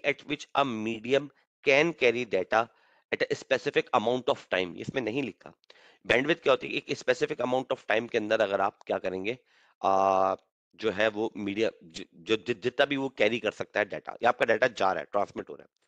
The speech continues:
दो टाइप की बैंडविड्थ होती है, एक तो होती है आपकी पोर्ट की बैंडविड्थ, जो कि आपकी पोर्ट की कैपेसिटी कहलाती है। सपोज कर लें कि मेरे पास यहाँ पोर्ट के अंदर, आ,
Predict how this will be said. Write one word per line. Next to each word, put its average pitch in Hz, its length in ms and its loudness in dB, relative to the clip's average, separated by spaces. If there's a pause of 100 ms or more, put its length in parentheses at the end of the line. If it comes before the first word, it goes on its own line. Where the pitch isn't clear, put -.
(340)
दो 135 160 8
टाइप 170 240 4
की 175 60 2
बैंडविड्थ 143 380 2
होती 104 200 -4
है, 90 140 -6
एक 131 180 -2
तो 170 60 2
होती 165 140 0
है 165 60 2
आपकी 165 140 -8
पोर्ट 143 320 0
की 131 120 -6
बैंडविड्थ, 80 440 -10 (680)
जो 104 120 -10
कि 123 100 -4
आपकी 120 240 0
पोर्ट 113 260 -2
की 127 80 -12
कैपेसिटी 143 500 -2
कहलाती 82 360 -12
है। - 40 -12
सपोज 156 360 -6
कर 117 140 -2
लें 98 180 -6 (360)
कि 120 80 -2
मेरे 117 240 2
पास 131 280 2
यहाँ 131 180 2
पोर्ट 127 240 -2
के 127 100 -2
अंदर, 98 260 -2 (420)
आ, 101 380 6